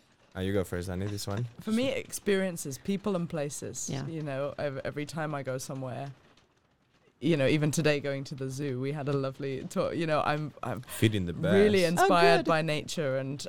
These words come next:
Speaker 2: and encounters with humans and, you know, physic-, visual places that I've seen.
Speaker 3: Mm-hmm.
Speaker 1: For me, probably improvement. To, to know that I'm, whether it's improvement of the community, the society, of the music,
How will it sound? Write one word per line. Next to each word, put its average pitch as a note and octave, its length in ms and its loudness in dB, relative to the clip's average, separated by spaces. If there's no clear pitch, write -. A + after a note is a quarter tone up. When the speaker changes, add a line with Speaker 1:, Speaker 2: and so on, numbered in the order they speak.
Speaker 2:
and C#3 360 -4
encounters C3+ 560 -4
with C3+ 120 -6
humans C3+ 640 4
and, B2 420 -2
you D#3+ 120 -2
know, A2+ 100 2
physic-, C#3+ 400 0
visual D3+ 420 2
places C3+ 580 -8
that - 140 -14
I've - 180 -10
seen. - 280 -12
Speaker 3:
Mm-hmm. F#3+ 440 -10
Speaker 1:
For - 100 -12
me, D3 120 0
probably E3+ 260 2
improvement. C3 600 0
To, A#2 120 2
to A2 160 -4
know A2 200 4
that G2+ 220 2
I'm, G2+ 400 -2
whether G#2 180 0
it's G2+ 280 0
improvement G2+ 480 -2
of F#2+ 80 -2
the F#2 100 -4
community, G#2 560 -2
the F#2+ 120 -4
society, G2+ 520 -2
of F#2+ 140 -2
the F#2+ 80 -2
music, G2+ 560 0